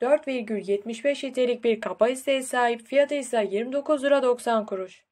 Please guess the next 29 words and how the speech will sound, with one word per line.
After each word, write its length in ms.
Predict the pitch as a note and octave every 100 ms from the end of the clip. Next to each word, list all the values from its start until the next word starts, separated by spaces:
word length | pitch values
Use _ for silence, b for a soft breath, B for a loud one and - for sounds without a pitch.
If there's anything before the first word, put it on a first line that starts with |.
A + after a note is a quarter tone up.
| _ _ _ A3
Bu 140 | D#4
ürüne 260 | F4 E4+ D#4
birlikte 360 | D4 - C4
videomuzun 460 | C#4+ D4 D4 C4+ C#4+
sonuna 380 | C4 B3 C4 C4+
geldik. 440 | C4 A#3+ A#3 A3+
Gerçek 360 | G3+ G3+ C#4+ C#4
kataloglardan 840 | C#4 C4+ B3+ B3 A#3 A3+ A#3+ A#3
ve 80 | G#3
tahmin 360 | G3+ G3 B3
kataloglarından 840 | C4 C4+ B3+ A#3+ A#3 A3+ A3+ A#3 G#3+
haberdar 600 | G3+ G3+ B3 B3+ C4 B3+
olmak 320 | B3+ B3 A#3+
için 260 | A3+ B3 A3+
kanalımıza 600 | B3 C4+ C4+ C4 A#3+ A#3+
abone 300 | A3+ A#3 C4
olmayı 300 | C4+ A#3+ A#3
unutmayın 460 | B3+ C4+ C4+ B3+
lütfen. 420 | B3 A#3 A#3 A#3 - b b
Zil 200 | - D4
tuşuna 280 | C#4+ C4 A3+
tıklarsanız 600 | A3+ A#3+ C4+ C4+ C4 A#3
da 120 | A3+
videolardan 640 | A3 B3+ B3+ B3 A3+ A#3 A3+
ilk 240 | B3+ B3+
olarak 360 | B3 A#3 A#3 A3+
siz 180 | B3+ A#3+
haberdar 500 | A3+ A#3 A3+ B3 A#3+
olabilirsiniz. 920 | A#3 B3 A#3+ A#3 A3+ G3+ G#3+ -